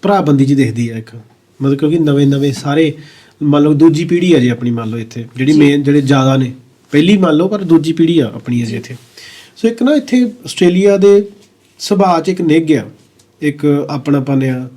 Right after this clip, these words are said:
Speaker 1: ਮਾਝਾ ਆ, ਮਾਲਵਾ ਵੀ ਆ, ਦੁਆਬਾ ਵੀ ਆ, ਚਲੋ। ਪਰ ਇੱਕ ਨਾ ਇੱਥੇ ਆ ਕੇ ਐਵੇਂ ਲੱਗਦਾ ਜਿਵੇਂ ਨਾ ਕਾਲਜ ਆ ਗਏ ਨੇ ਫਿਰ, ਕਿਉਂਕਿ ਸਾਰੇ ਸਾਡੇ ਖਾਲ-, ਖਾਲਸਾ ਕਾਲਜ ਵਾਲੇ ਵੀ ਇੱਥੇ ਨੇ, ਸਾਡੇ ਪਿੰਡਾਂ ਵਾਲੇ ਬੰਦੇ ਵੀ ਇੱਥੇ ਆ। ਸੋ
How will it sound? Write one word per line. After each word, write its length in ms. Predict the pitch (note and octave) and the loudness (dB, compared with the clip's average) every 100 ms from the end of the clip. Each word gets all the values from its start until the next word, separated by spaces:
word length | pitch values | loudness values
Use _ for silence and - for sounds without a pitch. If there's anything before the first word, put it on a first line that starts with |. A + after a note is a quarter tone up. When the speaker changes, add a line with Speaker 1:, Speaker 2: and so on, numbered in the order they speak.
| _ _ _ _ _ _ _ G#3 F3+ | _ _ _ _ _ _ _ -16 -6
Speaker 1:
ਮਾਝਾ 540 | C3 C3 C#3+ D#3+ D3 C3 | -2 -2 0 0 -2 -4
ਆ, 20 | - _ _ _ _ _ _ _ _ C3+ | -12 _ _ _ _ _ _ _ _ -6
ਮਾਲਵਾ 360 | B2 A#2+ C3 | -4 -4 -4
ਵੀ 200 | C3+ C3+ | -2 -4
ਆ, 120 | C3 C3+ C3 | -6 -12 -10
ਦੁਆਬਾ 300 | B2+ A2 A#2+ | -8 -8 -8
ਵੀ 180 | B2+ B2+ | -8 -8
ਆ, 40 | |
ਚਲੋ। 260 | B2 B2 C3+ _ _ - - _ - | -10 -14 -16 _ _ -20 -20 _ -4
ਪਰ 340 | F3+ F#3+ F#3+ - - | 0 0 0 -4 -6
ਇੱਕ 200 | F3+ A3+ | -2 0
ਨਾ 220 | B3+ B3+ - _ | 0 -4 -12 _
ਇੱਥੇ 300 | F3+ F3 - | -2 0 0
ਆ 80 | G3+ | 0
ਕੇ 100 | F#3 | 0
ਐਵੇਂ 160 | F3+ F3+ | 0 0
ਲੱਗਦਾ 200 | E3+ F#3 | -2 0
ਜਿਵੇਂ 220 | F#3 F3+ | 0 2
ਨਾ 60 | G#3 G#3 - | 0 0 -2
ਕਾਲਜ 280 | F#3+ E3+ D#3+ | 0 2 2
ਆ 80 | D#3 | 2
ਗਏ 120 | E3 | 0
ਨੇ 100 | E3+ | -2
ਫਿਰ, 160 | C3 B2 - _ _ _ | -4 -6 -10 _ _ _
ਕਿਉਂਕਿ 160 | - F3 | 0 2
ਸਾਰੇ 260 | F3 D#3+ E3+ | 2 0 0
ਸਾਡੇ 220 | E3 D#3+ | 0 0
ਖਾਲ-, 240 | D3 C#3+ C#3 - - | 0 -2 -4 -12 -4
ਖਾਲਸਾ 260 | D#3 D3 | -2 0
ਕਾਲਜ 240 | C#3+ C#3+ C#3 | 0 2 4
ਵਾਲੇ 160 | C#3+ | 4
ਵੀ 120 | C#3+ | 4
ਇੱਥੇ 180 | C#3 C#3+ | 2 0
ਨੇ, 280 | C#3+ C#3+ C#3 | -2 -2 -4
ਸਾਡੇ 240 | C#3 C3+ | -6 -6
ਪਿੰਡਾਂ 240 | C3+ C3 C3 | -4 -2 -2
ਵਾਲੇ 120 | C3+ | -2
ਬੰਦੇ 220 | C3+ C3 | -2 0
ਵੀ 100 | C#3+ | 0
ਇੱਥੇ 220 | C3+ C#3+ | 0 -2
ਆ। 60 | C3 C3+ - - _ - | -4 -10 -20 -20 _ 0
ਸੋ 300 | G3 G#3 | 2 2